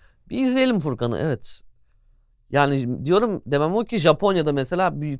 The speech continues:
bütün yeni oyuncular çıkarken Türkiye'de niye çıkmasın? Onu demek istiyorum. Dolayısıyla bunları maxlayın arkadaşlar. Evet, Furkan direkt Valkyrie'yle başlamış.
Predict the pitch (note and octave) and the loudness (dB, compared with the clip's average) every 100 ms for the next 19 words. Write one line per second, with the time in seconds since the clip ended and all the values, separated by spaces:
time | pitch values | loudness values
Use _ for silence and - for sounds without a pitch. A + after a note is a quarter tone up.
0 | - D#3 E3 D#3+ D#3+ D3+ D3+ - - G#3+ | -8 -6 -4 -2 -2 0 -2 0 2 2
1 | D#3+ A#3+ - G3+ G#3 F3 D3+ - - G#2+ | 2 -2 -2 2 2 2 0 -2 -10 -12
2 | - - C#3+ B2 F2 - - C#3 C#4 G4 | -12 -6 -4 -4 -6 -8 -4 0 0 -4
3 | - - G3 D3+ E3+ F3+ F3+ F#3+ A#3+ E3 | -14 0 2 2 0 0 2 4 4 2
4 | - C3+ A#2 - A2 G#2+ - - _ _ | 0 -2 -2 -4 -8 -8 -14 -20 _ _
5 | _ _ _ _ _ _ _ _ _ _ | _ _ _ _ _ _ _ _ _ _
6 | - A#2+ G#2+ G#2+ G2+ G#2 - A#2+ A2+ G#2+ | -8 -4 -2 -2 -2 -6 -8 -8 -6 -4
7 | A2 A#2+ A2+ G#2+ A2 G#2+ G#2+ - B2 - | -4 0 0 0 -2 0 0 -2 -6 -8
8 | - | -10